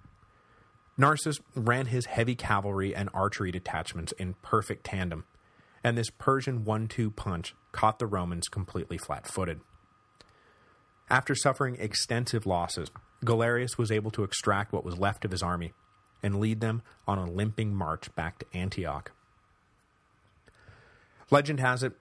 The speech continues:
that upon his arrival, Galerius was met outside the city by a furious Diocletian, who made the defeated Caesar walk a mile on foot in front of Diocletian's imperial litter as punishment for his failure.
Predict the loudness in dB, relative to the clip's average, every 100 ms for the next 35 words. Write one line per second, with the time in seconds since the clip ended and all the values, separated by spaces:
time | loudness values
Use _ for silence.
0 | 0 2 2 2 2 2 2 2 4 2
1 | 2 -2 -2 0 2 2 0 -4 -2 0
2 | 0 0 -2 -2 0 0 -2 -2 0 0
3 | -2 -2 -2 -4 -4 0 2 0 -2 -2
4 | -2 -4 -4 -4 -4 -8 -14 _ _ _
5 | 0 2 2 0 -2 -2 0 0 0 -2
6 | -2 -2 -4 -8 -20 -2 0 0 0 2
7 | 4 2 2 -2 -4 0 0 0 -8 _
8 | -6 -4 0 0 2 0 4 2 2 -4
9 | -4 -2 -6 -6 -8 -4 -4 -2 -2 -2
10 | -2 -8 _ _ _ -8 -8 -4 -2 -2
11 | -2 -10 -10 -8 -8 -8 -4 -2 -2 -6